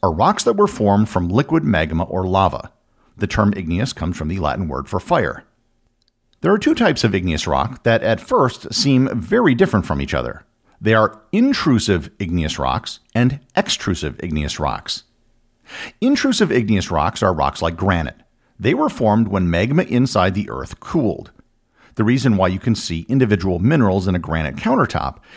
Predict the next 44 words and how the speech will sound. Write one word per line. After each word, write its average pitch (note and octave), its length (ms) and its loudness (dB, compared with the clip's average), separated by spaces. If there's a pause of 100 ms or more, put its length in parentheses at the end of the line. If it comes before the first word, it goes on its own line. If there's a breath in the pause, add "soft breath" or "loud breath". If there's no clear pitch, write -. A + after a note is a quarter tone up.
(140 loud breath)
is G#2 100 2
that A2+ 140 0
the G#2 80 2
magma C#3 420 2
cooled A2+ 440 0
very F2+ 280 0
slowly A2+ 640 -2 (120)
because B2+ 260 -2
it - 60 -6
never G#2+ 260 4
broke F#2 320 -2
through E2+ 160 -6
the G2 100 -6
surface D2 380 -6
of D2+ 80 -4
the D2+ 160 -2
earth. - 300 -6 (880)
The D3 100 0
slow C#4 300 0
cooling F2+ 520 -2
results A2 460 -2
in A#2 80 2
larger G#2 400 0
individual F#2+ 580 0
mineral C#3 340 2
grains C#2 360 -6
to - 80 -6
form. - 400 -8 (480)
As D#2+ 200 0
I D#2 100 4
noted D2 260 0
above A#2+ 380 0
when A#2 100 2
talking F2+ 280 -2
about D#2+ 180 -6
minerals, B2 500 0 (240 soft breath)
how B3 240 0
minerals D#3+ 420 0
form G#2+ 420 0
depends G2+ 440 0
not G2+ 180 0
only F#2+ 220 -2
on D#2 120 -8
chemistry, A3 640 -4